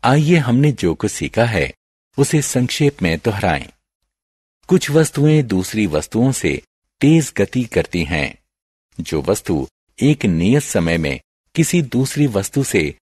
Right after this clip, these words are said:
ज्यादा दूरी तय करती है, वह ज्यादा तेज गति से चलती है। किसी वस्तु द्वारा प्रति इकाई समय में तय की गई दूरी को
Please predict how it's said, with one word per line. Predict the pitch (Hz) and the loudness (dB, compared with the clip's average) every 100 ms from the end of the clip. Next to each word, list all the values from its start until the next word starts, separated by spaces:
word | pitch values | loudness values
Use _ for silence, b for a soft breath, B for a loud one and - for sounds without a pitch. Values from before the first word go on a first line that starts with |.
| _ - | _ -12
ज्यादा | 90 113 127 156 151 | -2 0 2 2 0
दूरी | 117 107 120 | 2 0 0
तय | - 76 | 0 -2
करती | - - 113 | -2 -4 -4
है, | 101 85 - _ _ _ - | -2 -2 -4 _ _ _ -4
वह | 90 80 73 - _ _ | 0 0 -2 -4 _ _
ज्यादा | 90 92 101 113 139 | -6 -2 0 2 0
तेज | - 101 123 - | 0 0 0 0
गति | 85 - 71 | -4 -2 -4
से | - 127 | -2 -2
चलती | 120 90 85 | 0 0 -2
है। | 71 78 - - _ _ _ _ _ _ _ _ _ _ | -2 -2 -4 -8 _ _ _ _ _ _ _ _ _ _
किसी | - 156 180 165 | -2 0 2 2
वस्तु | 123 - 147 131 | 0 0 0 2
द्वारा | 90 98 90 67 - _ _ - | 4 4 2 -2 -8 _ _ 0
प्रति | 143 160 | 0 2
इकाई | 147 - 90 - 78 71 104 - - | -2 -2 -2 2 2 0 -4 -8 -16
समय | - 85 73 69 | -4 -2 0 -2
में | 69 101 143 _ _ _ - | -2 -4 -6 _ _ _ 0
तय | 156 151 | 2 2
की | - 113 | 0 0
गई | 110 113 | 2 0
दूरी | - 80 113 | -2 -4 -4
को | - 87 71 | -2 -2 -2